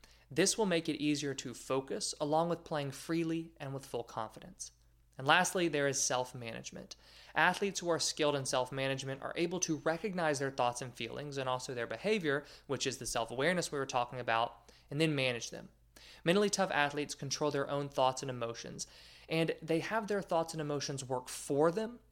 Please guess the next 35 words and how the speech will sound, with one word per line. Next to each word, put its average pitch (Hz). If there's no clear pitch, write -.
rather 147
than 139
against 120
them. -
Now, 165
knowing 214
that 208
the 160
six -
characteristics 139
I 135
just 131
described 127
make 123
up -
mental 117
toughness, -
the 160
strategy 175
that 156
you 165
can 160
use 147
to -
build 160
mental 151
toughness 143
for -
yourself 202
is 156
to 165
really 170
focus 170
on 147
improving 165